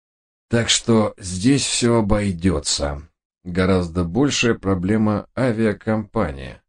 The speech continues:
На втором месте Борг. Ситуация с Боргом неясна. Остается только уповать, что эта жирная скотина потеряла след. Если же нет, придется вступить в схватку. При мысли об этом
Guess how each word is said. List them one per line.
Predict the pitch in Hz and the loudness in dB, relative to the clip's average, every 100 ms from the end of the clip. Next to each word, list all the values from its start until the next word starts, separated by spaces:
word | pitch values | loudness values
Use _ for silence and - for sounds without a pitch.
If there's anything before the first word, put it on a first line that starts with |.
| _ _ _ - | _ _ _ -8
На | 80 73 | -6 -6
втором | - 76 78 73 78 | -2 -2 0 -2 0
месте | 98 110 - 123 - _ - | -2 -4 -8 -10 -12 _ -20
Борг. | 73 78 62 - _ _ _ _ _ _ _ _ _ _ _ _ _ _ | -8 -8 -8 -12 _ _ _ _ _ _ _ _ _ _ _ _ _ _
Ситуация | - 110 110 147 139 - 143 | -6 -2 4 4 4 2 0
с | 113 | 2
Боргом | 131 170 90 80 62 _ _ _ _ _ - | 2 2 2 -2 -8 _ _ _ _ _ -12
неясна. | 73 73 101 - 82 65 - _ _ _ _ _ _ _ _ _ _ _ | -4 0 0 -2 -6 -6 -10 _ _ _ _ _ _ _ _ _ _ _
Остается | - - 82 98 - | -14 -2 0 0 2
только | 101 98 98 | 2 2 2
уповать, | 90 85 80 123 - | 0 2 2 2 0
что | - | -2
эта | 85 87 | -2 0
жирная | 80 113 98 | 0 2 2
скотина | - 78 101 117 | 0 -2 0 0
потеряла | 73 71 76 85 | -2 -4 -2 -2
след. | - 60 - _ _ _ | -6 -10 -10 _ _ _
Если | 78 71 67 | -6 -6 -6
же | 71 | -4
нет, | 73 104 - _ - | 0 0 0 _ -2
придется | 85 69 73 - | -2 -2 -6 -6
вступить | 98 - 76 73 - | -6 -4 -4 -8 -8
в | |
схватку. | - - 71 - - _ _ _ _ _ _ _ _ _ | -12 -6 -6 -6 -16 _ _ _ _ _ _ _ _ _
При | 76 | 0
мысли | 80 95 80 | 0 2 -2
об | 78 80 | 0 0
этом | 90 85 71 | 0 -2 -4